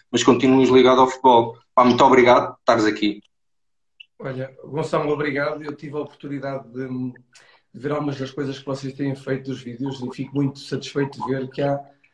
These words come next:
Speaker 2: há gente a dar palco aos miúdos mais novos e a olhar para a formação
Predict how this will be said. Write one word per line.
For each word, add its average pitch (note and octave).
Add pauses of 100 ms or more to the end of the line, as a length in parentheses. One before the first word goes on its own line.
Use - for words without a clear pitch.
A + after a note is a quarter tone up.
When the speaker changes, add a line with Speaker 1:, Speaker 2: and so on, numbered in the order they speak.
(260)
Speaker 2:
há C3+
gente D3+
a C#3+
dar C#3+
palco D3 (160)
aos C3+
miúdos C#3+
mais C#3
novos C3
e C3
a C3+
olhar C#3
para C#3+
a -
formação C3+